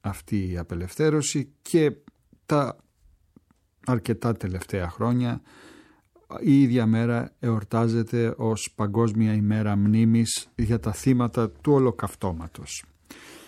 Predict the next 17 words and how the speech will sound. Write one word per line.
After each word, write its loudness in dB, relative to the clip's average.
Λέγαμε 6
λοιπόν 4
χτες, 2
α, 0
αναφερόμασταν 0
στο, -2
στην -4
ίδια 0
την 0
ιδέα 2
του -4
Ολοκαυτώματος, -4
πώς 0
μπορεί 2
κάποιος -4
να 0
χωνέψει 0